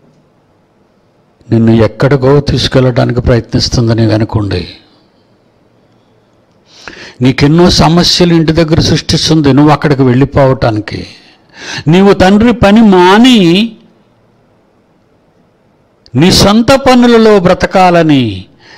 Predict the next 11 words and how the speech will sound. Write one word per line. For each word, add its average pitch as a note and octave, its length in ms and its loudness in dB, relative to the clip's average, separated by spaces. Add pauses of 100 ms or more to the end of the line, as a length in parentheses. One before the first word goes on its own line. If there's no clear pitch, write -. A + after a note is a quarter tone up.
(140)
నీకెన్నో F3 960 2
కథలు F#3+ 420 0
చెబుతుంది F3 720 0
నీ D#3+ 140 2
మైండ్లోకి D3 560 2
వచ్చి. A2 520 -4 (480)
You E3 100 4
are F#3 140 4
a F#3 80 4
wanted A#3 480 2
person. G#3 540 -2